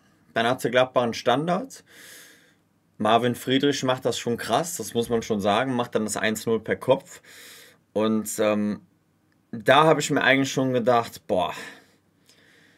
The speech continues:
ich hab echt ein bisschen Angst, dass wir vielleicht einbrechen, dass vielleicht so, dass vielleicht so der Knackpunkt wird, dass Gladbach jetzt, die sowieso,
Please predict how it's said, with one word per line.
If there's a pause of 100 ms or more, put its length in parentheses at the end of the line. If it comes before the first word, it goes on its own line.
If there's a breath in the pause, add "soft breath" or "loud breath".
(440 soft breath)
ich
hab
echt
ein
bisschen
Angst,
dass
wir
vielleicht
einbrechen,
dass
vielleicht
so,
dass
vielleicht
so
der
Knackpunkt
wird,
dass
Gladbach
jetzt,
die
sowieso,